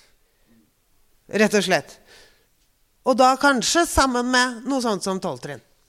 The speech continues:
Eh, mest mulig kunnskap er, er, er kjempeviktig.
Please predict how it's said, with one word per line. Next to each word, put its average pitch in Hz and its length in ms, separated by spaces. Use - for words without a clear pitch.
Eh, 190 400
mest 233 480
mulig 220 320
kunnskap 233 560
er, 202 400
er, 190 160
er 208 380
kjempeviktig. 151 720